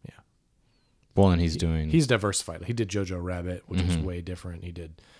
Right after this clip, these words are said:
Speaker 1: Hunt for Wilder People. He doing Love and Thunder.
Speaker 2: Mm-hmm.
Speaker 1: He's been in, like, Mandalorian, Star Wars stuff. That guy's doing okay for himself. <laughs>
Speaker 2: Yeah, and he directed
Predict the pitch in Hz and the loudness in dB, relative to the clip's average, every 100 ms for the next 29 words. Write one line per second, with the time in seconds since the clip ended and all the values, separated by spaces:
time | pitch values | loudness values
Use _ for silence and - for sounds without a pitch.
0 | _ _ _ 110 98 92 90 90 95 92 | _ _ _ -4 -4 -6 -6 -8 -8 -8
1 | 87 87 87 - 98 87 87 - _ _ | -6 -6 -8 -8 -6 -6 -10 -16 _ _
2 | _ 104 90 85 - 90 90 87 - _ | _ -8 -8 -10 -8 -6 -6 -6 -10 _
3 | _ _ _ - 90 82 82 _ _ _ | _ _ _ -2 0 0 -4 _ _ _
4 | _ _ _ 120 101 95 104 - _ 113 | _ _ _ -2 -2 -4 -10 -12 _ -6
5 | 101 92 85 90 - _ 104 95 87 85 | -4 -4 -8 -14 -20 _ -8 -6 -6 -8
6 | 85 85 82 - 87 85 82 87 87 - | -10 -8 -8 -6 -6 -6 -8 -8 -10 -8
7 | 147 113 80 85 82 - 95 87 80 - | -8 -8 -8 -12 -12 -8 -8 -8 -10 -12
8 | - - - - 104 90 82 87 101 92 | -12 -14 -12 0 4 4 2 0 0 2
9 | 87 85 85 90 85 | 2 4 2 2 -2